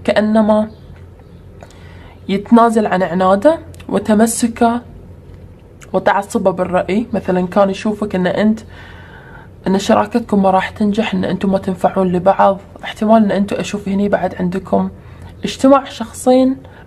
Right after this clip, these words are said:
من مناطق مختلفة، يمكن بعد دول مختلفة، ديانات مختلفة،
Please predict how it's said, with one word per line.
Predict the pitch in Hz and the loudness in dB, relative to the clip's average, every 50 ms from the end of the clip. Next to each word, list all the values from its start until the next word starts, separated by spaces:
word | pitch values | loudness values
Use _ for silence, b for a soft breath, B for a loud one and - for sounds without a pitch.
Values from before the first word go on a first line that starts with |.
| B - | B -2
من | 196 | 0
مناطق | 202 202 202 202 208 220 220 220 226 220 - - | 4 4 4 4 4 2 2 2 -2 -2 -2 -6
مختلفة، | 175 175 - - - 196 185 180 175 - - - - | -6 -6 -8 -10 -8 -6 -6 -6 -8 -10 -12 -12 -12
يمكن | - - - - - 180 180 | -10 -10 -10 -8 -6 -4 -4
بعد | 180 - 185 165 | 0 0 -2 -2
دول | 170 190 202 196 190 | 0 0 0 0 0
مختلفة، | 175 175 - - - 180 175 175 175 - 180 175 - B B B B B B B B B | -2 -4 -8 -10 -8 -6 -6 -6 -6 -8 -10 -12 -12 B B B B B B B B B
ديانات | 170 180 196 190 185 190 190 190 185 - | -2 2 4 4 4 4 2 2 0 -2
مختلفة، | 185 175 - - 185 185 185 185 175 - 180 175 | -10 -10 -8 -8 -8 -6 -6 -8 -10 -10 -12 -14